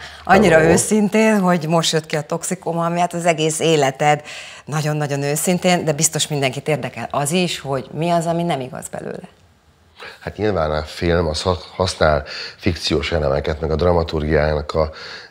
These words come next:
Speaker 2: része, hogy azért kicsit följavítsanak valamit. A könyv, amit megírtam, ott is azért, ö, vannak azok a képek, amikor én, ö,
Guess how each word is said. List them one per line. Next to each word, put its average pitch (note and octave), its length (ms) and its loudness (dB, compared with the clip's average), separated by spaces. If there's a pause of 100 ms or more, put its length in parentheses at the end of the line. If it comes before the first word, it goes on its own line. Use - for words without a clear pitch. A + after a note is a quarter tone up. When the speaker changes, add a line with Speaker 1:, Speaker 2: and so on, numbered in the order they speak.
Speaker 2:
része, D#2+ 340 -2
hogy D2+ 120 2
azért D2 240 -2
kicsit D#2 240 -6
följavítsanak D#2 840 0
valamit. F2 480 2
A F2+ 220 2
könyv, A#2 240 2
amit F2 220 2
megírtam, G2 500 0
ott - 160 -6
is - 120 -6
azért, E2 440 -4
ö, F2+ 100 2 (460)
vannak G2 280 0
azok F2 200 -6
a E2 60 -10
képek, F#2 440 -2
amikor F2 380 -2
én, E2+ 180 2
ö, E2+ 120 2